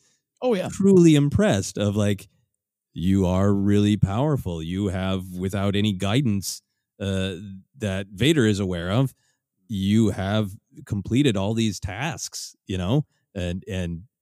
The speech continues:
Speaker 2: you know, rebuilt yourself, and, and you have the strength to turn your back on me." And I think there's, it's like, on, on one hand, like,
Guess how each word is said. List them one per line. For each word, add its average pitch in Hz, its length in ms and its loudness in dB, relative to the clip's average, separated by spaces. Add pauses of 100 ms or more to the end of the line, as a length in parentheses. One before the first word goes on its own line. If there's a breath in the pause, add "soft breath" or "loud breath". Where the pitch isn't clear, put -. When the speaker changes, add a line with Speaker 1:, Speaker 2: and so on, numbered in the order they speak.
(120)
Speaker 2:
you 113 100 -4
know, 92 220 -4 (120)
rebuilt 120 460 2
yourself, 101 440 -2
and, 90 180 -6
and 87 420 -8
you 104 220 0
have 98 360 -2
the 95 120 -2
strength 139 520 -4
to 104 100 -4
turn 123 240 0
your 90 140 0
back 107 460 -6
on 92 240 -6
me." 85 220 -8 (300 soft breath)
And 107 80 0
I 107 60 2
think 104 160 0
there's, 104 260 -2 (120)
it's 104 180 -6
like, 95 180 -8
on, 107 160 -4
on 104 180 -2
one 170 160 2
hand, 104 240 0
like, 87 260 -4